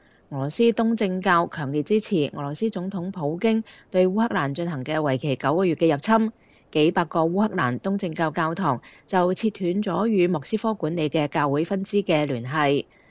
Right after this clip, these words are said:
烏克蘭反情報同埋反恐部門話，佢哋嘅特工正喺度搜查建築物，尋找任何隱藏嘅武器或者外國公民，以及潛在嘅情報。喺莫斯科，克里姆林宮發言人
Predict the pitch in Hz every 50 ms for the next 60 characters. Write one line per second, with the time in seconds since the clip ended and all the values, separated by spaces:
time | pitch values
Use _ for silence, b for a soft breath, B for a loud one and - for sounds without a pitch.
0 | b b b b b b - 202 214 214 175 180 139 127 127 - 147 151 190 -
1 | 220 147 139 131 170 156 160 170 190 185 131 131 - 147 160 190 202 180 190 -
2 | 175 151 147 139 131 131 147 147 147 151 - - - - 185 185 190 185 185 165
3 | - - 240 240 233 B B B B B - 226 262 277 269 214 185 - 185 196
4 | 233 233 220 196 139 135 135 185 180 180 233 226 220 185 165 - b b b b
5 | - - 139 131 139 165 156 185 208 180 160 160 175 143 127 131 87 - 143 143
6 | 170 196 - 151 135 131 143 151 160 143 139 165 175 165 156 139 - 151 143 170
7 | 170 190 185 156 147 139 180 165 - - 208 214 214 202 156 127 123 B B B
8 | B B B 160 180 - 208 - - _ - - 175 131 120 131 - 139 131 135
9 | 160 147 143 143 - 156 123 127 123 156 151 151 147 - - _ _ _ _ _
10 | _ _ _ _ _ _ _ _ _ _ - 156 175 185 165 156 - - 208 -
11 | 214 196 202 202 208 226 214 196 160 160 160 151 165 151 135 139 147 196 208 214
12 | 208 208 180 156 147 147 147 139 135